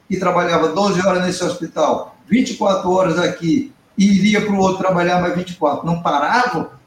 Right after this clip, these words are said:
entrava em exaustão, se contaminavam e morriam. Então, morreram muitos. Os setores hoje, nesse último ano, que mais acidentou foi o setor hospitalar.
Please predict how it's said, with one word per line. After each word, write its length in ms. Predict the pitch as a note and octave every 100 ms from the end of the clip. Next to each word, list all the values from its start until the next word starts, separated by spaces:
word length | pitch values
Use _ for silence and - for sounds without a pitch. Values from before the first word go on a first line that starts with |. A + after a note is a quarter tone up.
| -
entrava 400 | F#3+ F#3+ E3 D#3+
em 20 |
exaustão, 600 | D#3 E3 - - G3+ G3+ - _
se 180 | - G3+
contaminavam 920 | F#3+ F3+ F3 F3 E3 E3 F#3 F#3+ G3+
e 80 | G3
morriam. 540 | G3 D#3+ D#3+ F#3+ E3 - _ _ _
Então, 220 | F#3+ G3 -
morreram 680 | F3+ F#3+ A3 F#3+ F#3+ G#3 G#3+
muitos. 680 | F#3+ G3+ A3 A3 - - _ -
Os 220 | A#3+ C4+ C#4
setores 580 | B3 - F3+ E3+ E3+
hoje, 400 | E3 F#3 F3+ E3+
nesse 300 | D3 D3 C#3+
último 380 | B2+ B2 C3+ D3+
ano, 280 | E3 F#3 - - _ -
que 100 | G3+
mais 320 | G3 A#3 G#3+
acidentou 500 | - G3 A3 A#3+ A#3+
foi 160 | A#3+ A#3+
o 60 |
setor 320 | - B3 A3 G#3+
hospitalar. 600 | - G#3 F#3+ - -